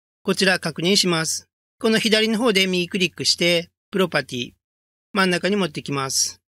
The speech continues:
この画面のボリューム、こちら見てもらうと、パーテーションのスタイル、マスターブートレコード、エムビーアールになってます。エムビーアール。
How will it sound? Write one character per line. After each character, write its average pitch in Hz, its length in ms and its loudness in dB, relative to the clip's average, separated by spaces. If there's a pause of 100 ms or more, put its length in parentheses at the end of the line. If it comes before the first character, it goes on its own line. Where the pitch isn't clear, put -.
(360)
こ 208 100 0
の 208 120 4
画 214 100 4
面 180 220 0
の 185 80 0
ボ 143 120 -2
リ 143 140 -2
ュ 143 40 -2
ー 139 40 -2
ム、 143 300 -4 (600)
こ 233 120 2
ち 233 100 0
ら 226 100 2
見 233 120 0
て 202 80 2
も 185 100 4
ら 165 120 4
う 160 100 -4
と、 196 320 2 (680)
パ 202 160 2
ー 208 60 2
テ 196 160 4
ー - 20 2
シ 202 120 2
ョ - 20 2
ン 190 60 2
の 196 60 0
ス 190 100 -2
タ 196 160 2
イ 180 80 0
ル、 139 260 -6 (400)
マ 185 180 2
ス - 80 -2
タ 190 160 2
ー - 20 -4
ブ 180 120 0
ー 180 80 2
ト 202 140 2
レ 180 120 2
コ 165 160 0
ー 147 60 0
ド、 131 200 -6
エ 190 120 2
ム 196 140 4
ビ 190 160 4
ー 196 120 4
ア 190 60 0
ー - 20 -4
ル 147 80 -4
に 160 100 0
な 190 120 4
っ 160 40 -2
て - 120 -6
ま 139 180 -2
す。 - 240 -4 (400)
エ 180 140 2
ム 175 140 0
ビ 185 200 4
ー 214 140 4
ア - 20 2
ー 160 60 0
ル。 135 240 -6